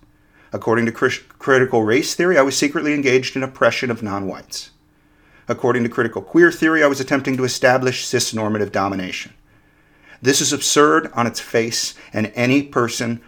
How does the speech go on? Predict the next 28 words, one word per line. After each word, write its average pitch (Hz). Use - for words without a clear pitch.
of 101
honesty 104
could 98
see 92
it. -
The 131
only 156
threat 165
that 120
the 123
investigation 135
of 110
human 160
consciousness 139
could 120
be 120
accused 170
of 101
is 123
an 123
attempt 160
to 160
discover 127
the 120
reality 107
of 107
the 113
subjective 131